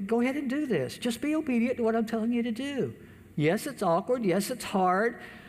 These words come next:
Yes, you can't guarantee the outcome, but He's not asking you to guarantee the outcome, is He? What's He asking you to do? Be obedient.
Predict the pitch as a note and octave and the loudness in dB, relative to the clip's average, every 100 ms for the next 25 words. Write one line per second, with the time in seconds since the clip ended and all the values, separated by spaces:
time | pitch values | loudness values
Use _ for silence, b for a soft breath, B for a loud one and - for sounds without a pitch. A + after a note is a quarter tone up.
0 | B E3 A3 A3 G3+ A3+ A#3 G3+ A3 A#3 | B 4 4 2 -2 0 0 2 2 2
1 | G#3+ A#3+ A3+ A3+ G#3 G3+ F3+ F#3 G3+ G3+ | -2 0 2 4 2 0 0 4 4 4
2 | F#3 G#3+ G#3 A#3 - - A3+ B3+ A#3+ - | 4 2 4 2 0 -4 0 2 2 0
3 | A3 F#3 E3+ C3+ B2+ A#2 B B B - | 2 4 4 4 2 0 B B B -20
4 | - - F#3+ E3+ E3 D3 D3+ D3+ C#3+ C3+ | -20 -4 0 2 2 0 0 2 2 2
5 | - - A#2+ B2+ A#2 B2+ - - - - | 0 -2 0 2 0 -2 -8 -12 -20 -20
6 | - - - - - - - - - - | -20 -20 -20 -20 -20 -20 -20 -20 -20 -20
7 | - - - G3 F#3+ G3 F3+ C#3 - C#3+ | -20 -20 -8 -4 0 2 2 0 -4 -4
8 | F#3 B3 D3 A#2 - - - - - - | -2 -2 0 -2 -4 -10 -18 -20 -20 -20
9 | - - - - A#3+ F#3+ B2+ A#2 D3 G3+ | -20 -20 -20 -6 0 0 2 0 0 -4